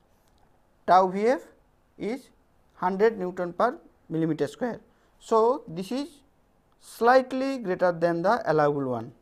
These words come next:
So, what we have to do? Now, we have to increase the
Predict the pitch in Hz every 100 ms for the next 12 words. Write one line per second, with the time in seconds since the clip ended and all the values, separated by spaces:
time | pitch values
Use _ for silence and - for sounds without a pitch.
0 | _ - 208 180 208 240 233 233 214 190
1 | 240 320 - _ _ _ _ - 135 214
2 | 233 208 247 - _ _ - 175 196 190
3 | 240 - 160 208 214 240 262 233 196 165
4 | 160 165